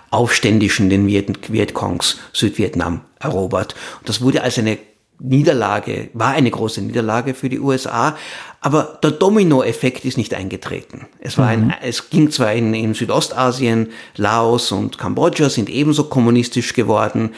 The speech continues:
Speaker 1: in Kambodscha mit einer furchtbaren Tragödie eines echten, eines Massenmords und, und, und, und eine Art von Genozids.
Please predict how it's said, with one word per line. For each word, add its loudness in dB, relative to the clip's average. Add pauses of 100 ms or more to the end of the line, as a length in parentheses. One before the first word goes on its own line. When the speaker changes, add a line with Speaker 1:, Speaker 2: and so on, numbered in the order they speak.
(300)
Speaker 1:
in -2
Kambodscha 0
mit 2
einer 2
furchtbaren 0 (100)
Tragödie 2
eines 0
echten, -4
eines 0
Massenmords 2
und, -4 (300)
und, 0
und, 0
und 0
eine 0
Art -2
von -2
Genozids. -2